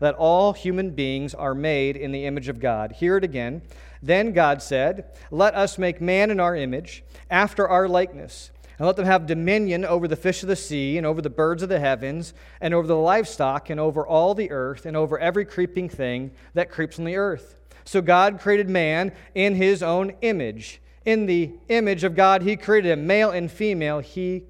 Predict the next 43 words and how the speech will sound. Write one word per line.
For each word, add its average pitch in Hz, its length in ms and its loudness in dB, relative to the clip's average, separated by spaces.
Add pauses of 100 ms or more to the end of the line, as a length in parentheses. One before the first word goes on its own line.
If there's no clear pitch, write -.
created 139 680 -6 (440)
them." 85 300 -18 (1120)
What 208 120 2
does 220 100 0
it 196 100 0
mean 196 220 0
to 190 80 -4
be 185 80 0
made 175 300 2
in 165 140 -4
the 160 80 -4
image 165 320 -2
of 139 120 -2
God? 117 380 0 (920)
I 190 80 -2
think 240 180 0
to 190 80 -6
fully 226 280 2
answer 220 260 0
that, 240 140 4
it 170 80 -4
kinda 226 240 0
gets - 240 -2
teased 247 420 0
out 208 300 6
in 202 120 0
the 180 80 2
rest 180 300 2
of 220 80 0
Scripture. 220 400 0
You 233 120 -2
need 233 160 0
the 175 80 2
rest 190 340 0
of 185 80 2
what 208 160 0
the 196 80 2
Bible 190 280 4
has 190 160 4
to 170 40 -8
say 175 240 2
about 233 300 4
it, 262 120 -4